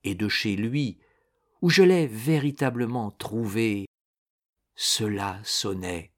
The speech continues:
creux. Et au moment où je vais lui faire part de mon admiration à son égard, de mes craintes et des moyens de police préventive que je lui suggère, il prononce négligemment : «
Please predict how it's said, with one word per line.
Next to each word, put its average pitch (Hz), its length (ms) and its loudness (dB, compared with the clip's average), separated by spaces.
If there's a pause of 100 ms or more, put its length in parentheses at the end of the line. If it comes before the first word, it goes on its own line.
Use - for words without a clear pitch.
creux. - 420 0 (1500)
Et 123 320 0 (760)
au 151 80 8
moment 170 600 4 (200)
où 110 80 -6
je 107 120 -2
vais 110 160 4
lui 107 200 -2
faire - 280 -2
part 90 540 0
de 90 100 -6
mon 95 200 -4
admiration 90 840 -4
à 87 80 -4
son 85 220 -4
égard, 113 720 -6 (440)
de 120 140 -4
mes 170 160 2
craintes - 580 -8 (680)
et 135 140 4
des 165 140 10
moyens 160 420 6
de 143 80 2
police 147 440 2
préventive 131 960 0 (120)
que 98 100 -10
je 95 140 -10
lui 95 180 -10
suggère, 127 800 -4 (840)
il 190 220 -2
prononce 175 640 0
négligemment : « 151 1200 0